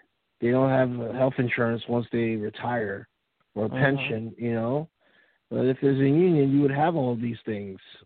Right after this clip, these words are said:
Speaker 1: Um,
Speaker 2: Right.
Speaker 1: but the negative would be, like, you give more of these wrestlers power, and, you know, the company put, puts itself at harm of, you know, losing money,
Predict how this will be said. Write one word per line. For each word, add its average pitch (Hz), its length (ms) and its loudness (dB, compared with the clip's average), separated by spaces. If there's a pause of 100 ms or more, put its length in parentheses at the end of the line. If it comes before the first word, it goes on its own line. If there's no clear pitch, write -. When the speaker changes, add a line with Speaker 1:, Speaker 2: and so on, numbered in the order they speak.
Speaker 1:
Um, 104 440 -10
Speaker 2:
Right. 123 280 -4 (480)
Speaker 1:
but 120 200 4
the 127 180 4
negative 151 380 4
would 123 160 2
be, 123 200 2
like, 113 200 -2
you 120 160 -4
give 131 160 2
more 123 640 0 (260)
of 117 120 -4
these 120 180 2
wrestlers 113 360 -2
power, 117 540 -2 (920)
and, 110 500 -2
you 117 180 -6
know, 107 120 -4
the 107 100 -4
company 117 840 -2 (1000)
put, 123 260 -2
puts 135 200 -2
itself 123 420 0 (320)
at 107 140 -6
harm 127 380 0
of, 110 160 -6
you 123 120 -4
know, 107 200 -6
losing 120 340 -2
money, 117 500 -4